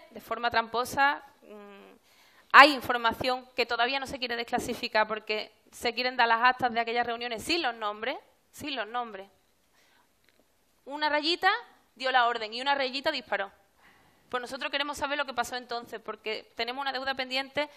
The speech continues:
con quienes dieron la pelea en aquella época. No podemos solo celebrarlo como una efeméride, sino ser justos con los que dieron la pelea. Y vamos a seguir llamando, evidentemente, a la movilización. A mí me gustaría que el cuatro de diciembre se pareciera mucho al veintiocho de febrero del año pasado,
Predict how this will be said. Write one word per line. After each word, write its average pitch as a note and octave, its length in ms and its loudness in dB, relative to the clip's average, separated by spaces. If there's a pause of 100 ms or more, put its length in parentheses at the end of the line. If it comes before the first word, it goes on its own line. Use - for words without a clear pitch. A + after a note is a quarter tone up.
(100)
con A#3 160 -10
quienes G#3+ 240 -8
dieron A#3 220 -2
la A#3+ 100 2
pelea A#3 320 0
en G#3+ 80 -4
aquella G#3 320 0
época. D4 260 -4
No G#3 120 -12
podemos G#3+ 300 -10
solo A3 200 -6
celebrarlo A3+ 480 -2
como G#3 180 -16
una A3 120 -8
efeméride, A#3 560 -6 (240)
sino G3+ 260 -16
ser A3 160 -12
justos A#3 300 -14
con G#3+ 120 -10
los G3+ 80 -10
que G#3 120 -16
dieron G#3 200 -10
la G3 120 -6
pelea. G3 280 -12 (440)
Y G#3+ 80 -10
vamos G3+ 260 -2
a G#3 80 -4
seguir A3 160 -6
llamando, G#3 300 -4
evidentemente, G#3+ 440 -4
a A#3 40 6
la B3+ 80 4
movilización. B3 480 -6
A B3+ 40 0
mí A3+ 80 -10
me A3 80 -10
gustaría A#3 260 -2
que - 20 -2
el A#3 40 -6
cuatro A#3+ 180 -4
de B3 80 -6
diciembre B3 260 -8 (180)
se - 180 -6
pareciera A3+ 400 0
mucho B3 220 -6
al C#4 80 -2
veintiocho B3 420 -4
de A#3+ 60 -4
febrero A#3+ 320 -2
del D#4 140 0
año B3 120 -8
pasado, C4+ 400 2